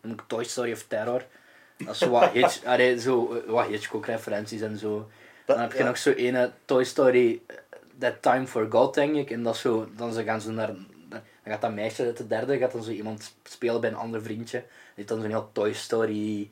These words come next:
Speaker 1: eh, een heel, eh, dinosaurus, eh, landschap. En dan is het zo gezegd in de prehistorie. Maar dat is niet zo, dat was niet zo goed.
Speaker 2: <laughs> Oké.
Speaker 1: Maar qua
Speaker 2: Goed
Speaker 1: animatie
Speaker 2: te know.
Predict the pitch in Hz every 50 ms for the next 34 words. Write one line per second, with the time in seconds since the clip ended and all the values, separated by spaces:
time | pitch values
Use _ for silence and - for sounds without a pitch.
0 | _ - 123 123 117 123 120 117 113 113 117 120 117 117 113 113 113 110 110 117
1 | 113 117 110 - - 117 110 113 113 117 - - - 117 113 113 113 113 - -
2 | - - _ - 107 107 113 117 - - - - - - 104 98 107 104 101 101
3 | 101 98 98 - - - 107 101 101 95 104 104 - - - 107 101 95 - -
4 | 98 98 101 104 101 - - - 107 107 104 110 107 107 - _ _ - - -
5 | _ - 92 90 - - - - - - - - - - - _ _ _ _ -
6 | - 98 - - - - - 90 87 - - - - - - - 698 - 508 480
7 | 427 - 453 - - - - - - - - - - - - - - - _ _
8 | _ - - - - 131 117 - - 160 143 135 127 131 120 117 113 120 135 135
9 | - 143 147 160 - 117 -